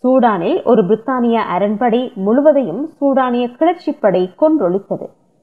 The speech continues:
ஆனால் ஆப்கானிஸ்தானில் குருதி சிந்தாமலேயே காபூல் கைமாறியது. அமெரிக்க தூதரகத்தை கூட தலிபான் கைப்பற்ற முயலவில்லையே.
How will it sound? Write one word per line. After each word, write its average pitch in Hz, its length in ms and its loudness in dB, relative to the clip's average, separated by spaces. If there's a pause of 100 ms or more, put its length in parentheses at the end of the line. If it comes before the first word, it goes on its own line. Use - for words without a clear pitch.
(400)
ஆனால் 359 420 2
ஆப்கானிஸ்தானில் 226 1040 -2 (220)
குருதி 359 420 2
சிந்தாமலேயே 185 960 -2 (160)
காபூல் 208 520 2
கைமாறியது. 170 640 -4 (760)
அமெரிக்க 233 440 0
தூதரகத்தை 381 760 0
கூட 190 520 2 (160)
தலிபான் 202 560 0
கைப்பற்ற 339 680 0
முயலவில்லையே. 220 680 0